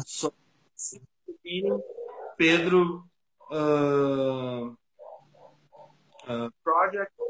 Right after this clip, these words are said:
and, uh, write the, the, the, the,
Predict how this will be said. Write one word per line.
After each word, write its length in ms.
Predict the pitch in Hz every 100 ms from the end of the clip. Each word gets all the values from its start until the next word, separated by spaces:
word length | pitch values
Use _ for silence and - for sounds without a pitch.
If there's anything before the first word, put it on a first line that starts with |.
| 147
and, 320 | 139 135 127 - - - - - - -
uh, 520 | 131 123 123 120 120
write 500 | 123 143 156 175 151
the, 720 | 147 143 139 135 127 123 120 123
the, 220 | 127 127 127 127
the, 200 | 135 127
the, 520 | 131 127 123 120 120